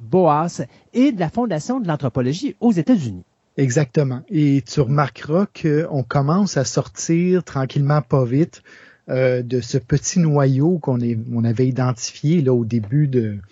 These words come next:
Speaker 2: de la session, euh, autour de la Méditerranée, euh, de l'Europe occidentale.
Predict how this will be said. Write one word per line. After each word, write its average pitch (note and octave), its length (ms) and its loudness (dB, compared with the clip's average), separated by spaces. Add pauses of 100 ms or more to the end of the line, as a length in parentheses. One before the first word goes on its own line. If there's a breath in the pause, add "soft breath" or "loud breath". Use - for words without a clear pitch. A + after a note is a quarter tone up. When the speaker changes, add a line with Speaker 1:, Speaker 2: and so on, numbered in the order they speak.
(420 soft breath)
Speaker 2:
de A2+ 60 -2
la A#2+ 100 2
session, C#3+ 840 0
euh, A#2+ 80 2
autour C#3 500 0
de C3+ 60 -4
la A#2+ 80 -2
Méditerranée, C3 1040 -2
euh, A#2 100 0
de A2+ 120 -2
l'Europe A#2+ 560 -2
occidentale. B2+ 1300 0